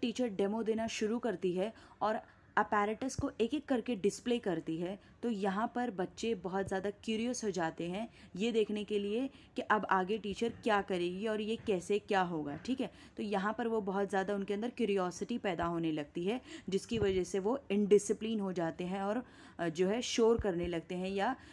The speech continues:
क्यूज बहुत ज़्यादा क्लास में होने लगता है। तो ऐसा ना हो, तो टीचर को चाहिए कि क्लास अपनी, अ, जो है इफेक्टिवली हैंडल क-, करे और ऐसी सिचुएशन को सही से डील करे, ठीक है? Next is the teacher should conduct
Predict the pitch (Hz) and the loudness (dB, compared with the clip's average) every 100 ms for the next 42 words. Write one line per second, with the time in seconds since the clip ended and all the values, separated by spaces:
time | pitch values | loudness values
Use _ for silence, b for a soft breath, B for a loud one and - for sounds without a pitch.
0 | B - 262 240 254 202 185 185 180 170 | B 0 4 6 4 2 2 2 2 2
1 | 170 175 - 170 - 196 170 - 185 170 | 4 2 0 -8 2 4 4 0 -4 0
2 | 165 160 151 - 165 196 240 B B 220 | 0 0 -2 -4 -4 -4 -6 B B -8
3 | - 190 196 - 262 202 180 202 233 220 | -2 0 0 2 2 2 2 2 2 2
4 | 277 277 B B - 247 233 202 220 208 | 2 0 B B -2 -2 -2 -2 -2 0
5 | 214 214 190 196 208 247 - 196 185 185 | -2 0 0 0 0 -4 -2 0 0 -2
6 | 185 196 208 277 B B - 160 156 156 | -6 -2 0 0 B B -4 -2 0 0
7 | 175 208 - - - 208 - 214 220 202 | 2 2 2 -2 0 -2 0 -2 0 -2
8 | 180 180 190 240 - 226 214 - 208 233 | 0 2 4 2 0 -6 -6 0 2 2
9 | - 220 180 214 202 202 - 190 180 196 | 2 2 2 -2 -4 -4 -2 -2 -2 -4
10 | 226 - 185 175 165 175 156 143 - 143 | -6 -2 0 0 0 0 2 2 0 -6
11 | 139 - b b - 285 285 185 B B | -6 -8 b b 0 0 0 -6 B B
12 | 202 226 262 - 220 220 - B B 190 | 0 2 0 0 0 0 -4 B B 2
13 | - 233 240 269 - - - 233 196 196 | 4 0 2 0 0 -2 0 2 2 0